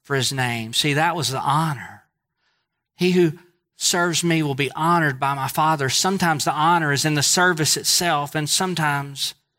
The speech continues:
it's in that we look to eternal things and not temporal things. But do you believe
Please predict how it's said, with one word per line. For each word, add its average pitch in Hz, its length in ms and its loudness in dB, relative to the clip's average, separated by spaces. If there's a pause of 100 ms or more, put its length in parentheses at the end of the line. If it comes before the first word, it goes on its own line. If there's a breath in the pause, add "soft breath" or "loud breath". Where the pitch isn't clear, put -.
(1040)
it's - 180 -2
in 156 120 2
that 143 100 -4
we 151 140 2
look 165 520 0
to 143 140 -4
eternal 143 500 -2
things 120 500 -6
and 127 120 -4
not 135 240 -4
temporal 143 360 -2
things. 113 480 -10
But 131 200 -4
do 147 80 -2
you 160 160 0
believe 156 840 0